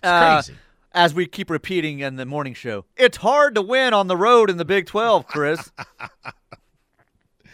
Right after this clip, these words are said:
Speaker 2: So
Speaker 1: Go
Speaker 2: take
Speaker 1: ahead.
Speaker 2: it. When you get it, take it. Like that Cincinnati win. Good win. Take it.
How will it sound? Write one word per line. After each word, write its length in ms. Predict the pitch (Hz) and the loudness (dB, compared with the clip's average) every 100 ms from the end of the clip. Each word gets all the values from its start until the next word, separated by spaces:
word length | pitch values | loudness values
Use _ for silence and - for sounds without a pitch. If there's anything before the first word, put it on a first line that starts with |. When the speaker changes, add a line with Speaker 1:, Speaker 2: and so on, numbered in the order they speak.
| - - - | -20 -20 -6
Speaker 2:
So 140 | 202 | -2
Speaker 1:
Go 100 | 190 | 2
Speaker 2:
take 240 | 214 220 160 | 6 4 4
Speaker 1:
ahead. 140 | 156 | -2
Speaker 2:
it. 20 | - - | -4 -4
When 180 | 208 | -2
you 160 | 196 196 | -2 -4
get 260 | 151 226 277 | 6 6 6
it, 240 | 285 - | 2 -2
take 340 | - 226 240 | 0 2 2
it. 160 | 156 117 | -2 -4
Like 200 | 143 147 | -4 -2
that 180 | 175 185 | -2 -2
Cincinnati 560 | 214 208 208 208 196 | -6 -10 -6 -2 0
win. 240 | 165 143 117 104 | -2 -6 -8 -6
Good 300 | 139 214 208 | 0 0 0
win. 360 | 208 185 123 - | -4 -4 -4 -6
Take 320 | 165 180 | -6 -6
it. 100 | - | -8